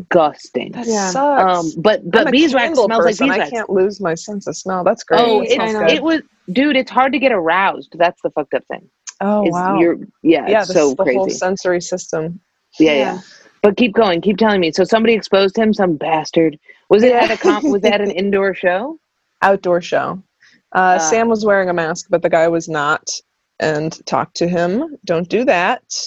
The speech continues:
Speaker 2: Um, and, yeah, so we're just laying low. We don't have
Speaker 3: Oh,
Speaker 2: symptoms, but we'll
Speaker 3: my
Speaker 2: get tested in a couple
Speaker 3: God.
Speaker 2: days. Make
Speaker 3: That
Speaker 2: sure it's not.
Speaker 3: So the guy came to the outdoor show, talked to a bunch of people without a mask on, and then
Speaker 2: Mm-hmm.
Speaker 3: later told you that he now has covid?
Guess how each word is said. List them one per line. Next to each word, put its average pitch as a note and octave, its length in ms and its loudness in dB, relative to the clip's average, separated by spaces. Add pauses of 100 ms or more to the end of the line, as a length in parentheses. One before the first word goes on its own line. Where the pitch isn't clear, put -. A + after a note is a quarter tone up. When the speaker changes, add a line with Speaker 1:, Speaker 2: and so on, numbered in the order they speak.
(120)
Speaker 2:
Um, F3 800 0 (180)
and, G#3 800 0 (340)
yeah, A3 160 4
so C4 220 -4
we're D#4 100 -2
just E4 160 -4
laying F#3+ 240 0
low. E3 240 0
We G3+ 120 -2
don't G3+ 100 -2
have D#4+ 160 2
Speaker 3:
Oh, E4 300 2
Speaker 2:
symptoms, A3+ 180 -6
but - 60 2
we'll A3+ 100 2
Speaker 3:
my A3 80 0
Speaker 2:
get G3 140 -2
tested F3 580 -4
in E3+ 120 -4
a E3 40 -4
couple B3 140 0 (160)
Speaker 3:
God. G3+ 240 0
Speaker 2:
days. - 320 -10 (160)
Make E3 180 -6
Speaker 3:
That B3 200 2
Speaker 2:
sure E3 60 -4
it's - 160 -16
not. D#3+ 260 -6 (400)
Speaker 3:
So B3 280 -2
the A3+ 100 0
guy B3+ 600 2
came B3+ 220 0
to C#4 60 -2
the C#4 60 2
outdoor B3 320 -2
show, G3+ 380 0
talked G3+ 340 -2
to A#3+ 60 -2
a A3+ 40 -2
bunch G#3 220 -2
of F#3+ 80 -12
people G#3+ 240 -2
without F#3 240 0
a F3+ 40 -2
mask F3 340 -2
on, G#3+ 280 0
and F#3+ 160 -2
then F#3 100 -2
Speaker 2:
Mm-hmm. F3+ 80 -2
Speaker 3:
later G#3 280 0
told F#3 320 -4
you F#3+ 160 -2
that F3 180 0
he F3+ 160 -4
now E3+ 220 -2
has F3 160 -8
covid? F#3+ 480 -4